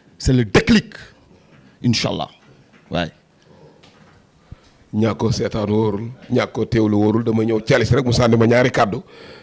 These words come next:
Speaker 2: euh, nga xam ne mooy promoteur bi,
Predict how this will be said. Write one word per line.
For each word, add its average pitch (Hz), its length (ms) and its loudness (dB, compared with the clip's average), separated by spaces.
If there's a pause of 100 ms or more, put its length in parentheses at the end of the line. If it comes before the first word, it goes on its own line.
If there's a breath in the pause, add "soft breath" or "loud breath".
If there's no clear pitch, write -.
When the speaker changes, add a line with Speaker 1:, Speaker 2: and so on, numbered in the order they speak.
(140)
Speaker 2:
euh, 113 180 4
nga 117 100 2
xam 117 260 -4
ne 117 280 2 (300 loud breath)
mooy 113 200 4
promoteur 131 500 6
bi, 156 200 4